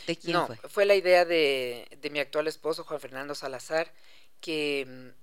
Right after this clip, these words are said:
Speaker 2: que, que le pareció que, le parecía que, que sería fantástico que haya un teatro en, eh, en, en un centro comercial. Y, y en ese,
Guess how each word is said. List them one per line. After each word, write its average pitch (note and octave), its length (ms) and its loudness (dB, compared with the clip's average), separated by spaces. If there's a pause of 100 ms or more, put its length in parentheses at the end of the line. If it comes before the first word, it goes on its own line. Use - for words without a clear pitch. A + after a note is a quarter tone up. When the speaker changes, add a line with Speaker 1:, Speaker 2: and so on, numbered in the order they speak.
(160)
Speaker 2:
que, C#3 640 -8 (220)
que D#3 120 -8
le D3+ 100 -4
pareció E3 500 -2
que, C#3 420 -4 (160)
le D3 140 -8
parecía D#3 480 -4
que, C3 420 -8 (120)
que D3 80 -18
sería D3 260 -4
fantástico D3 580 -6
que - 100 -10
haya C#3 180 -4
un C#3 120 -16
teatro C#3 460 -8 (580)
en, C#3+ 300 -4
eh, A#2+ 720 -10
en, C#3 340 -12
en C#3 200 -10
un D3+ 80 -12
centro D3+ 260 -10
comercial. D#3+ 540 -4 (800)
Y, D3 800 -6
y D#3+ 160 -4
en D3+ 120 -6
ese, D#3+ 720 -2